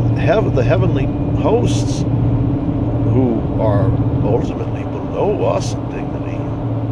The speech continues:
who were created to serve us, that's how they worship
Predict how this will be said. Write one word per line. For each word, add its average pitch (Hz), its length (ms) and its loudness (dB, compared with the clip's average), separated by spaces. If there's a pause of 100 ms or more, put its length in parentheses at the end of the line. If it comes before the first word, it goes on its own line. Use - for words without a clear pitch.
(640)
who 113 120 -2
were - 380 -4
created 131 380 -2 (220)
to - 180 -6
serve 185 320 -2
us, 123 480 -4 (1120)
that's 143 220 0
how 175 240 0
they 160 560 0 (1080)
worship 160 380 0